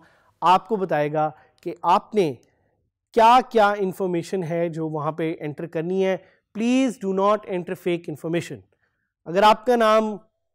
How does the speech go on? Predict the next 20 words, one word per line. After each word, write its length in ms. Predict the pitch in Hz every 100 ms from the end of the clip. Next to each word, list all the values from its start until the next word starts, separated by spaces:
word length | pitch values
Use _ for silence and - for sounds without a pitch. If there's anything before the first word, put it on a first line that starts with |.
| _ _ _
साइमा 480 | - 185 180 208 226
है 340 | 214 214 214 _ _ _ _ _ _
तो 100 | 185
प्लीज 680 | 180 196 220 233 196 - _ _ _ -
प्रिंसेस 460 | 202 196 226 202
साइमा 240 | 202 190 202
वहाँ 200 | 196 175
पे 80 |
मत 240 | 180 175 -
लिखें। 320 | 151 - 117 _ _ _ _ _ _ _ -
जो 200 | 156 196
आपका 500 | 240 190 196 - 214
सही 400 | 208 202 196 240
नाम 340 | 214 185 202
है 320 | 233 285 - _ _ _
प्लीज 280 | 196 220 185
वही 380 | 170 196 202 233
ऐड 400 | - 170 170 156
कर 160 | 160
दें। 180 | 143 117